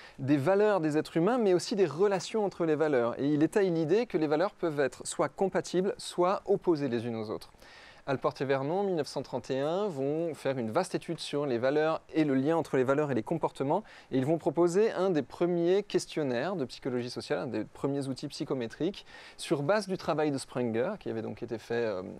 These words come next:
une dizaine d'années avant, sur base de ce que Sp-, Spranger avait découvert comme étant six valeurs de base de l'être humain. Aujourd'hui, on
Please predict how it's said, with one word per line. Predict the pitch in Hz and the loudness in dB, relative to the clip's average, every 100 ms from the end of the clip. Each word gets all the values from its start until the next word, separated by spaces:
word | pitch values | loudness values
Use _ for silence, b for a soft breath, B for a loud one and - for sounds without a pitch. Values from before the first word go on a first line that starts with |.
| - | -10
une | 117 107 | -8 -6
dizaine | 135 151 139 | -4 -2 -2
d'années | 123 120 | 0 0
avant, | 110 110 123 180 B B - | -2 -2 -4 -4 B B -8
sur | - 117 | -4 0
base | 160 160 | 0 0
de | 143 | -4
ce | |
que | - 131 | -6 -10
Sp-, | - 151 | -12 -18
Spranger | - 147 147 165 | -10 -4 0 0
avait | 160 127 | 0 0
découvert | 120 127 156 185 | -2 0 0 0
comme | 139 | -2
étant | 127 175 | -2 -4
six | - - 180 | -6 -4 0
valeurs | 160 143 131 | 0 0 -2
de | 123 | -2
base | 117 139 123 | 0 0 0
de | |
l'être | 120 - - | -4 -4 -8
humain. | 98 85 | -10 -10
Aujourd'hui, | 117 110 | -8 -4
on | 123 113 | -2 -4